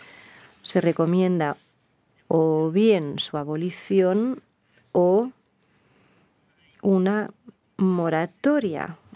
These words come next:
Y yo creo que es importante intervenir ahora porque el distinguido representante de Reino Unido se refirió a, tanto a la pena de muerte como al castigo corporal. Y quisiera recordar la intervención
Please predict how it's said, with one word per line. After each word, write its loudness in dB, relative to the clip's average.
Y -2
yo 0
creo -2
que 0
es -6
importante 0
intervenir 0
ahora 0
porque -8
el -4
distinguido 0
representante -2
de -4
Reino -2
Unido 2
se -6
refirió -2
a, -12
tanto -6
a -2
la -2
pena 2
de 2
muerte 0
como -6
al -4
castigo -4
corporal. -2
Y 2
quisiera -2
recordar 0
la -2
intervención -2